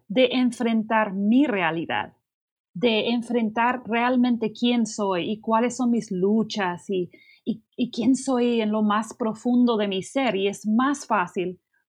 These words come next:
enfocarme en otras realidades que realmente son falsedades para no, para no verme como soy, pero eso es lo que yo necesito hacer para poder ir a la fuente de la verdad, de la única verdad.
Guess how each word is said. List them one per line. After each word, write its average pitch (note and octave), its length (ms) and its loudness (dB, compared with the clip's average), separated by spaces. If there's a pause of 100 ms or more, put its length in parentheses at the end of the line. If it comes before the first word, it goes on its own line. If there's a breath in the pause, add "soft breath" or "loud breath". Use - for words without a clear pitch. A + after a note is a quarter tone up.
enfocarme G#3+ 880 -2
en G3+ 100 -2
otras A3+ 440 -2 (120)
realidades G3 960 2
que F#3 140 -6
realmente E3+ 640 -6
son D3+ 340 -12
falsedades A#3+ 800 0 (680)
para A3+ 260 4
no, G#3+ 640 2 (140)
para A3+ 220 0
no C#4 240 4
verme F#3 560 2
como A3 340 2
soy, G#3+ 560 0 (440)
pero C4 200 4
eso C4+ 200 2
es A#3+ 100 -2
lo C#4 100 2
que C#4 140 2
yo B3+ 100 4
necesito B3 800 0
hacer D#3+ 500 -6 (160)
para A3 320 4
poder A3+ 400 0
ir D4 400 2 (180)
a D4 200 4
la B3+ 160 4
fuente F#3+ 720 -4 (300)
de A#3 300 2
la C4 200 4
verdad, E3 440 -2
de G3+ 120 0
la G3 160 2
única D4 600 4
verdad. A3 640 2